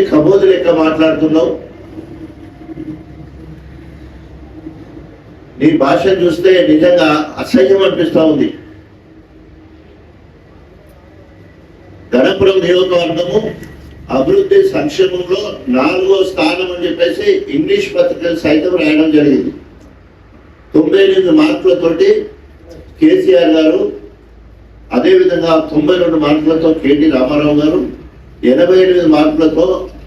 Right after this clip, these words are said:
హరీష్ రావు గారు, ఎనభై ఆరు మార్కులతో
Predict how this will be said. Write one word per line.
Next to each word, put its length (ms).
హరీష్ 420
రావు 220
గారు, 200
ఎనభై 280
ఆరు 120
మార్కులతో 580